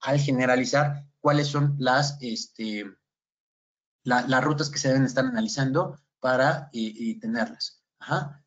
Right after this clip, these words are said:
Dentro de esto mismo, podríamos ejecutar un mensaje de escritorio. Este mensaje de escritorio lo vamos a ver posteriormente, este, donde, pues, metes una U S B y esa U S B detecta un malware, pero no sabes, o visitas una página web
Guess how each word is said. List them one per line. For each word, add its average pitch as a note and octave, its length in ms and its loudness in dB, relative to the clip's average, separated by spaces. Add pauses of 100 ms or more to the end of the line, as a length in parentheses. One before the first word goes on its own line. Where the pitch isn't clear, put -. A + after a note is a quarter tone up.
Dentro G#3 300 4
de G3+ 80 4
esto G3+ 160 0
mismo, G3+ 560 2
podríamos E3 500 2
ejecutar C#3+ 640 0
un C#3+ 100 4
mensaje C#3 380 4
de C3 60 0
escritorio. E3 440 0
Este E3 140 -2
mensaje F#3+ 240 -2
de F3+ 60 2
escritorio D#3+ 320 0
lo D#3 60 4
vamos D3 200 2
a C#3 40 0
ver C3+ 280 0
posteriormente, B2 800 -4 (100)
este, A2 680 0
donde, A2 500 4
pues, C3+ 280 0 (520)
metes C#3+ 340 2
una D#3 220 4
U E3+ 100 6
S F#3 160 2
B F3+ 580 2
y C3+ 220 4
esa D3+ 220 4
U D#3 80 4
S D#3 120 0
B D3 140 2
detecta C#3+ 560 0
un D3 140 2
malware, F3+ 640 2 (120)
pero B2+ 220 -2
no D3 160 2
sabes, E3 380 2
o D3 80 2
visitas C#3+ 320 0
una D3+ 220 0
página D3 360 2
web F#3 420 4